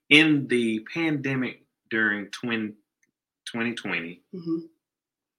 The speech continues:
Speaker 1: it was like overflow.
Speaker 2: Mm-hmm.
Speaker 1: Stimulus.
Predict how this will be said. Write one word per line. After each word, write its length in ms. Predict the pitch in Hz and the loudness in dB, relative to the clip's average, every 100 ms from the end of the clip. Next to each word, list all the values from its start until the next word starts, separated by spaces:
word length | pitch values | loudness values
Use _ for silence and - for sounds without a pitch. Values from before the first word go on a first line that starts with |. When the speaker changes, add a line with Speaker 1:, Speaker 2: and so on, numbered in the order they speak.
| _ _ _ _ - | _ _ _ _ 0
Speaker 1:
it 200 | 131 - | 0 2
was 240 | 110 98 | -2 -2
like 340 | 104 101 92 - | 0 2 2 2
overflow. 720 | 117 127 107 92 - 90 76 - _ _ 165 | 0 2 0 -4 -6 -8 -8 -14 _ _ -10
Speaker 2:
Mm-hmm. 320 | 190 180 180 - _ _ _ _ _ _ _ _ _ _ _ | -4 -2 -2 -4 _ _ _ _ _ _ _ _ _ _ _
Speaker 1:
Stimulus. 1160 | - - - 107 104 92 - - - - - | -10 -8 -2 -2 -2 -6 -12 -16 -18 -16 -16